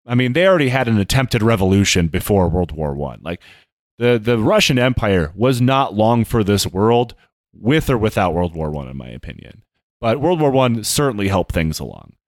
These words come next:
Um, but Germany was convinced that unless a war started, and started soon specifically, they would never be able to counter Russia in the future. For example,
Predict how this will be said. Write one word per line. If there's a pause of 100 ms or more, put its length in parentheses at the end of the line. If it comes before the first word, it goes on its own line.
(140)
Um, (340)
but
Germany
was
convinced
that
unless
a
war
started, (220)
and
started
soon
specifically, (420)
they
would
never
be
able
to
counter
Russia
in
the
future. (920)
For
example,